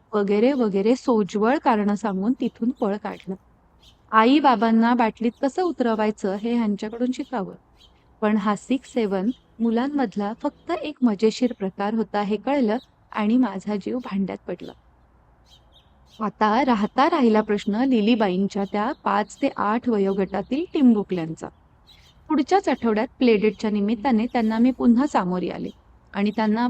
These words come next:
पुन्हा सिक्स सेवन काय आहे म्हणून विचारलं. मागच्या वेळेस केलं तसं हसून हिला पळवून लावू हा त्यांचा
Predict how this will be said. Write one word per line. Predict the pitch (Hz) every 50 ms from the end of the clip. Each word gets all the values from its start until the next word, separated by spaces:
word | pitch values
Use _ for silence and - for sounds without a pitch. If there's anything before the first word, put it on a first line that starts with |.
| -
पुन्हा | - 240 226 208 208 240 277
सिक्स | - - 247 - - -
सेवन | 226 208 220 240 247 -
काय | 302 302 311 285
आहे | 233 226 202 208 214
म्हणून | 220 226 240 262 302 370
विचारलं. | 330 - - 202 185 156 156 156 - - _ _ - - _ _ _ - _ _ _ _ _ _ -
मागच्या | 240 240 226 220 226 240 - - 311
वेळेस | 320 311 294 302 302
केलं | - 302 277 254 247 240 262 -
तसं | 277 254 - 285 262
हसून | - 240 220 - - 262 269
हिला | 277 262 254 254 285 - -
पळवून | 285 240 220 214 233 254 262
लावू | 262 233 208 208 233
हा | - 233 240
त्यांचा | 233 - 233 226 220 - 240